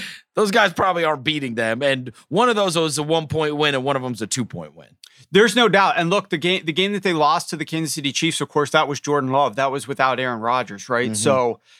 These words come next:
Speaker 2: you know, they're three and oh with Aaron Rodgers against top ten teams.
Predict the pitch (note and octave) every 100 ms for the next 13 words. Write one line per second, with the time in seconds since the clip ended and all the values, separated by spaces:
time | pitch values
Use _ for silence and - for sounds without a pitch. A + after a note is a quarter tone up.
0 | - C3+ C3 B2 - D3 D3+ - D3+ G3+
1 | G3 E3+ E3+ D3 D#3+ F3 E3 C3+ C#3 D3+
2 | C#3+ B2+ C#3 C#3+ - C3+ B2 - A#2+ A2+
3 | A#2 B2 C3